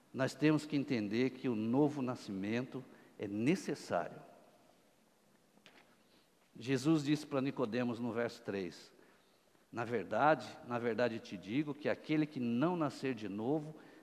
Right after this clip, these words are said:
não poderá ver o reino de Deus." E no verso cinco, ele fala: "Na verdade eu te digo que aquele que não nascer de, da água e do Espírito não poderá entrar no reino de Deus."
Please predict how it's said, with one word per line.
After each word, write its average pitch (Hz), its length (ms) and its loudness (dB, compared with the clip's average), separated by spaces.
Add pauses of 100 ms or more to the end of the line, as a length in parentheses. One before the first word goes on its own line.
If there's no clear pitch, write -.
não 160 420 4
poderá 139 540 4 (320)
ver 147 240 4
o 113 100 0
reino 113 340 -2
de 101 120 -8
Deus." 87 520 -10 (360)
E 120 60 -4
no 127 120 -2
verso 127 320 2
cinco, 143 480 -2 (400)
ele 127 160 0
fala: 110 260 2
"Na 123 160 0
verdade 123 440 4
eu 156 60 4
te 139 140 -6
digo 147 320 -2
que 147 140 -2
aquele 156 340 2
que 156 160 0
não 170 460 6
nascer 185 460 4
de, 143 180 -6 (100)
da 120 200 6
água 170 320 8
e 160 40 2
do 151 120 2
Espírito 185 640 -2 (340)
não 175 400 6
poderá 180 440 6
entrar 180 600 6
no 131 140 2
reino 113 280 0
de 92 140 -4
Deus." - 420 -14